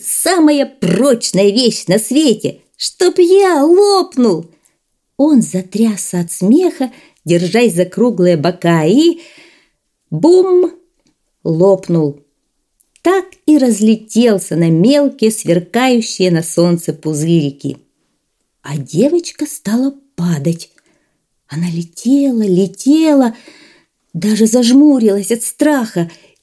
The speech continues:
и не увидела, что на ее пути оказалось облачко. Оно было похоже на желтенькую мягкую губку и, неожиданно спружинив, как настоящая губка, чуть подбросило девочку вверх.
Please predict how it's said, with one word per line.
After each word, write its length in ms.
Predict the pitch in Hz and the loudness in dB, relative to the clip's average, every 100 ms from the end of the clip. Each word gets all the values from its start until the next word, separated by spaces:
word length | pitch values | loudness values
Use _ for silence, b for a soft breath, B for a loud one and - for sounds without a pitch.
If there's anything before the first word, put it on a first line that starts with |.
| _ | _
и 60 | 285 | 4
не 180 | 277 302 | 6 6
увидела, 680 | 302 294 349 320 233 202 | 4 2 2 4 2 0
что 220 | 180 - 208 | -2 -2 2
на 80 | |
ее 340 | 226 220 220 233 | 2 4 2 0
пути 400 | 233 196 - 302 - | -2 -4 -2 -2 -4
оказалось 580 | 175 226 226 226 220 - | -6 -2 0 0 0 -4
облачко. 720 | - 226 165 156 143 - 143 - _ _ _ _ _ _ - | -2 0 0 -2 -6 -12 -16 -20 _ _ _ _ _ _ -6
Оно 240 | 165 175 | -2 0
было 220 | 165 175 | 2 0
похоже 580 | 170 170 170 185 185 185 - | -2 -6 -4 -2 -2 -4 -6
на 160 | - 175 | -2 -2
желтенькую 800 | 170 254 370 - 226 - 175 170 | 0 0 -2 0 0 2 2 2
мягкую 540 | 165 220 220 - 240 | 2 -2 -6 -8 -6
губку 640 | 220 196 226 170 - 156 147 b b b b b b | -4 0 0 0 -6 -8 -8 b b b b b b
и, 80 | |
неожиданно 680 | 254 277 285 269 269 262 254 | 4 4 2 2 4 4 2
спружинив, 840 | 233 - 247 254 302 427 349 220 | 0 0 2 2 2 4 4 2
как 180 | - 190 | -2 -4
настоящая 640 | 196 190 240 254 226 - 277 | -4 -2 0 0 0 -2 0
губка, 520 | 226 269 208 - 165 B B B B | 2 2 0 -4 -10 B B B B
чуть 420 | - 381 427 - | 0 0 0 -4
подбросило 800 | 190 180 156 180 302 311 262 233 | -2 0 2 2 2 0 -2 -2
девочку 540 | 165 214 220 220 - | 0 0 0 -4 -4
вверх. 640 | 226 185 180 160 147 - _ | -2 -2 -2 -2 -4 -14 _